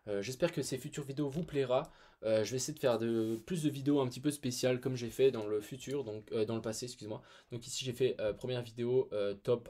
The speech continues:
alt pour deux mille vingt et un, et ensuite j'ai fait, euh, pourquoi acheter de l'Ethereum et pas du Bitcoin. Je vais aussi faire pas mal d'alt, euh, tout un petit peu les figures, et cetera, que vous devez essayer de repérer sur un chart. On pourra, je vais aussi faire un top alt risqué, et cetera. Donc ça peut être sympa.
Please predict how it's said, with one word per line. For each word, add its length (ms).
alt 180
pour 140
deux 80
mille 160
vingt 180
et 60
un, 260
et 160
ensuite 380
j'ai 100
fait, 220
euh, 60
pourquoi 220
acheter 180
de 60
l'Ethereum 320
et 60
pas 120
du 100
Bitcoin. 600
Je 140
vais 60
aussi 180
faire 260
pas 100
mal 220
d'alt, 440
euh, 300
tout 300
un 100
petit 140
peu 100
les 200
figures, 500
et 60
cetera, 400
que 120
vous 320
devez 220
essayer 260
de 180
repérer 600
sur 180
un 100
chart. 480
On 120
pourra, 480
je 80
vais 80
aussi 160
faire 180
un 60
top 300
alt 200
risqué, 480
et 60
cetera. 320
Donc 160
ça 120
peut 100
être 200
sympa. 420